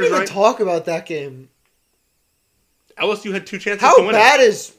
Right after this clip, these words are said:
Speaker 2: Max Johnson?
Speaker 1: Oh, he's terrible.
Speaker 2: L S U doesn't have a be-, they're supposed to be, like, one of the five best recruiting classes in the
Speaker 1: They,
Speaker 2: recruiting.
Speaker 1: they are. I can prove it to you.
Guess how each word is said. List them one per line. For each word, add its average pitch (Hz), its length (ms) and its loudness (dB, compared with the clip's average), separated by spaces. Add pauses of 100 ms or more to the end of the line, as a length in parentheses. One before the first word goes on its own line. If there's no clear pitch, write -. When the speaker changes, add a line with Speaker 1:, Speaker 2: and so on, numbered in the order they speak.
(100)
Speaker 2:
Max 190 580 -8
Johnson? 185 280 -4
Speaker 1:
Oh, 143 120 -2
he's 147 160 -4
terrible. 339 240 4
Speaker 2:
L 359 60 2
S - 180 -4
U 277 160 -2
doesn't 240 240 0
have 208 160 -2
a 170 60 -10
be-, 175 180 -10 (380)
they're 359 240 2
supposed 294 260 -6
to 285 60 -10
be, - 20 -2
like, 233 80 -4
one 247 100 -4
of 226 80 -2
the - 60 -8
five 220 260 2
best 226 200 -2
recruiting 214 520 -10
classes 220 560 -6
in 185 120 -12
the 156 80 -16
Speaker 1:
They, 175 60 -16
Speaker 2:
recruiting. 190 360 -6
Speaker 1:
they 208 140 4
are. 226 260 2
I 151 80 -2
can 151 160 -6
prove 262 220 -2
it - 140 -2
to 156 60 -10
you. 127 200 -10